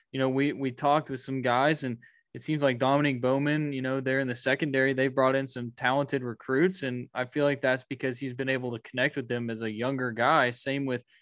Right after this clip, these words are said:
uh, Kenny Guyton, wide receiver coach. Um, Davion Dozier talked about that. Kenny Guyton is really the, the reason he committed to Arkansas. So, um, if, if Pittman can keep those,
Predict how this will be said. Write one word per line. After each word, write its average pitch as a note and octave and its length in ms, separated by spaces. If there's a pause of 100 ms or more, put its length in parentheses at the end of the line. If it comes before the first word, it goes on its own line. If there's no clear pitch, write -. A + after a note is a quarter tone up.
(280)
uh, A#2+ 180
Kenny C#3 300
Guyton, B2+ 380 (160)
wide B2+ 180
receiver E3+ 380
coach. G2+ 480 (100)
Um, A2+ 220
Davion C3 400
Dozier D3 320
talked A#2+ 280
about A#2 240
that. B2+ 200 (160)
Kenny D#3 200
Guyton D#3 280
is B2+ 100
really C#3+ 240
the, A#2+ 140 (200)
the B2 120
reason C#3+ 260
he C#3+ 140
committed D3+ 340
to D3 60
Arkansas. C#3 580
So, A#2+ 360 (500)
um, B2+ 260
if, A#2+ 240
if C#3 240
Pittman G3 400
can B2 180
keep F3+ 300
those, C#3+ 520